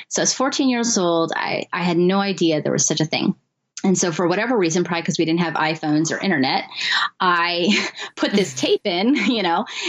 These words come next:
Speaker 1: and I listened to it. And I just remember going up on my bunk bed and just bawling my eyes out, listening to this man sing about this God that I did not know. And I remember crying out and praying,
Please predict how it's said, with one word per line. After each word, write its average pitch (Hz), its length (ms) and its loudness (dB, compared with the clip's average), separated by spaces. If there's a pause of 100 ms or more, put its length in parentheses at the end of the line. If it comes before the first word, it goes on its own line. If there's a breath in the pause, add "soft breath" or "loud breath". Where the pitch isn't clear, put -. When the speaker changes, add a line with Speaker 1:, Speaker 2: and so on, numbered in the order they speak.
(140 loud breath)
Speaker 1:
and 170 160 2
I 170 80 2
listened 214 380 0
to 180 120 -2
it. 147 300 0 (500)
And 196 140 2
I 196 80 2
just - 320 -4
remember 165 800 0 (440 loud breath)
going 208 280 2
up 233 140 -4
on 226 140 2
my 220 100 2
bunk 151 300 2
bed 147 540 0
and 170 200 2
just - 680 -2 (260)
bawling 180 420 2
my 175 180 0
eyes 156 320 0
out, 135 300 0
listening 190 460 2
to 165 100 -6
this 165 240 -2
man 160 600 2 (260 loud breath)
sing 165 760 0
about 156 260 -2
this 165 200 0
God 160 560 0 (100)
that 180 100 -2
I 160 140 0
did 165 240 0
not 165 240 -2
know. 151 400 2
And 170 100 0
I - 120 0
remember 180 680 2
crying 180 640 0
out 160 300 0
and 151 160 2
praying, 147 500 0